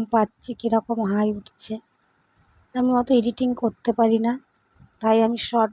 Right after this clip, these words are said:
ভিডিওই বেশি করি। তো হ্যাঁ, বাইরে দেখছি অনেকটাই অল্প অল্প হাওয়া দিচ্ছে, আকাশটা একটু মেঘ মেঘ ভাব। দেখো, অনেক দিন আগে আমি এই যে পুঁই গাছের বীজ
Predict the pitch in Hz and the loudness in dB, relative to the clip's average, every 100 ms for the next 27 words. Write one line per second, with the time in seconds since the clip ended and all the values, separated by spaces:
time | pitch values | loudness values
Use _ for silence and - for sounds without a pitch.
0 | 220 226 220 240 226 226 202 226 - 214 | -4 -6 0 2 2 2 0 -4 -4 -6
1 | 202 262 359 _ _ _ _ _ _ _ | -4 -4 -8 _ _ _ _ _ _ _
2 | _ _ _ _ _ _ _ _ _ - | _ _ _ _ _ _ _ _ _ -4
3 | 233 226 240 220 220 226 233 226 226 - | 2 4 4 2 2 2 0 -2 -2 -2
4 | 247 220 214 - - 240 240 226 220 233 | -2 -2 -4 -8 0 2 4 2 0 0
5 | 233 220 233 202 214 226 214 226 _ - | 0 2 0 2 4 4 2 -2 _ -8
6 | - 240 240 _ _ _ _ _ _ _ | -2 -2 -2 _ _ _ _ _ _ _
7 | _ _ _ 233 220 240 208 - 233 - | _ _ _ -4 -2 0 -2 0 -2 0
8 | 240 220 220 214 226 220 - 214 226 233 | -2 0 0 0 -2 -2 -2 0 0 0
9 | 240 233 247 226 226 220 240 240 226 220 | -2 2 2 2 0 -2 0 0 0 0
10 | 233 294 - _ _ - _ _ 240 226 | 0 -2 -8 _ _ -20 _ _ -4 -2
11 | 233 233 233 226 262 247 240 254 247 240 | 0 0 0 2 2 0 -2 2 2 4
12 | 240 247 240 214 233 233 | 2 4 2 4 0 2